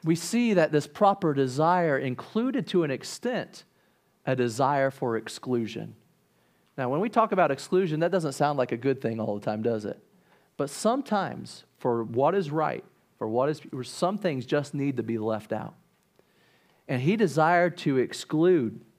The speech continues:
anything that could be said, "Paul did this for me," or "A man did this for me."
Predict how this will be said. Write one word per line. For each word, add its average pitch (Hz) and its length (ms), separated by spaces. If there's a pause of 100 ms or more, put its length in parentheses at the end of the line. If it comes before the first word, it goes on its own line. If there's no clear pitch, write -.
(560)
anything 208 580
that 165 180
could 147 200
be 139 100
said, 127 500 (1700)
"Paul 147 340
did 113 220
this 113 200
for 113 180
me," 101 260 (500)
or 131 200
"A 117 40
man 131 460
did 110 160
this 107 160
for 107 200
me." 110 260